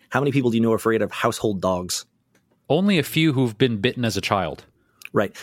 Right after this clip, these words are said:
Speaker 1: So thirty-one people die to a do-, a, a household dog attack per year, and six people die, like, every four years aggregate from spider bites. But, uh, dogs are cute, so that number is completely irrelevant. We,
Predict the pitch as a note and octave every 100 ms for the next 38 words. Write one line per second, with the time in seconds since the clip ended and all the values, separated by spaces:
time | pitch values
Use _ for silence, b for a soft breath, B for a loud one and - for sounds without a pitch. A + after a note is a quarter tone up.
0 | B A#2+ A2+ - - D3+ E3 C#3+ C#3 C3+
1 | C3+ A#2+ G#2 A2+ B2+ B2+ A2 G2+ G#2 G#2+
2 | G#2 A2+ - A#2 G2+ B2 A#2+ C3 A2+ G2+
3 | A2+ B2 C#3 C3 - - C3 A#2+ A2 A#2+
4 | D#3+ E3+ B B G#2+ G2 - - - C#3
5 | B2 A2+ A2+ A2 G#2+ G#2 _ - G#2 B2
6 | A2 G#2 - A2+ A#2+ B2+ C3 C#3 C#3+ C#3+
7 | - b b b _ - B2 A#2+ B2+ C3+
8 | - - - - A#2 - - A#2+ C3 D#3
9 | D#3+ - - A2+ A2+ A2 G2+ - B2+ A#2
10 | C3 A2 A2+ - C#3+ D#3+ - A#2+ A2 A2
11 | A2 G2+ A2 G2+ G#2+ G2+ G2 F#2+ - -
12 | _ b b b b b b b C3 C#3+
13 | D#3 D#3 C#3+ C3+